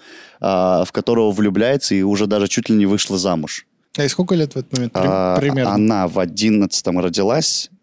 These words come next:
Speaker 2: Четырнадцать лет.
Speaker 1: Четырнадцать, ну и три года там прожила. Ну,
Speaker 2: Семнадцать.
Speaker 1: семнадцать. То есть молодая девушка.
Speaker 2: Мгм.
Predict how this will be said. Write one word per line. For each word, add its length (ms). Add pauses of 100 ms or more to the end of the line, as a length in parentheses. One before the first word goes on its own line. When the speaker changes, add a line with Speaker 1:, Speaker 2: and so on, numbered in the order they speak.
Speaker 2:
Четырнадцать 460
лет. 80
Speaker 1:
Четырнадцать, 640
ну 140
и 40
три 160
года 240
там 160
прожила. 540
Ну, 60
Speaker 2:
Семнадцать. 260
Speaker 1:
семнадцать. 560 (200)
То 80
есть 160 (220)
молодая 420
девушка. 420
Speaker 2:
Мгм. 320